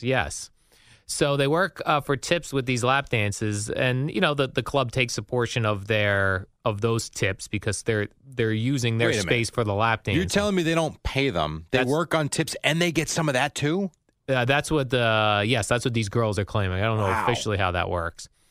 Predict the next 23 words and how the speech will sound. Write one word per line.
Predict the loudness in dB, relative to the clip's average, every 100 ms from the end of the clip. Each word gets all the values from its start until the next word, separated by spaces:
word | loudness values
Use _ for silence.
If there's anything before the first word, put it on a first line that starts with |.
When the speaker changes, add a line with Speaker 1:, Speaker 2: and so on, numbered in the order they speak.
| _ _ _ _ _
Speaker 1:
But | 0 0
the | 2
girls | 2 2 2
are | 2
also | 2 2 0
upset | 0 0 0 -2
because, | -4 0 0 0 -2 -2
um, | 0 2 0 -2 -6 -10 _ -20 -18 -4
in | -2
some | 0 2
of | 0
these | 0
strip | -2 -2
clubs, | 0 0 0
they | 0
have, | 2 0 2
uh, | 2 0
funny | 0 0 0 2
money | 0 0 0
where | 0
you | -2
can, | -2 -2 -2
where | -2 -2 0 0 0